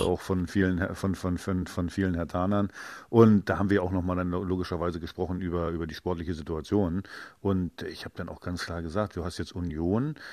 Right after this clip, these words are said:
äh, äh, Augsburg, äh, äh, Stuttgart, äh, Bielefeld. Also jetzt die Reihenfolge ist, glaub ich, nicht ganz richtig, aber, äh, jedenfalls Union und dann, äh, Stuttgart, Bielefeld und Augsburg.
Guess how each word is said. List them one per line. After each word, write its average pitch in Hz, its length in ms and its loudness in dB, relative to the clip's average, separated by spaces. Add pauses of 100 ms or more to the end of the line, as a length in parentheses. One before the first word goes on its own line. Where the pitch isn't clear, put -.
(220)
äh, 101 60 -2
äh, 92 580 2
Augsburg, 107 720 2
äh, 104 40 -2 (420)
äh, - 20 4
Stuttgart, 101 720 0
äh, 95 240 0
Bielefeld. 110 640 2 (300)
Also 90 400 2
jetzt 85 200 -4
die 92 60 -2
Reihenfolge 90 380 0
ist, 85 80 -4
glaub 87 160 -2
ich, 82 40 -6
nicht 90 140 -4
ganz 101 160 0
richtig, 95 300 -2
aber, 87 360 0
äh, 87 220 0
jedenfalls 87 260 -2
Union 95 360 2
und 92 120 0
dann, 90 260 0
äh, 90 200 -2
Stuttgart, 95 380 -2
Bielefeld 90 400 0
und 85 80 -4
Augsburg. 98 440 0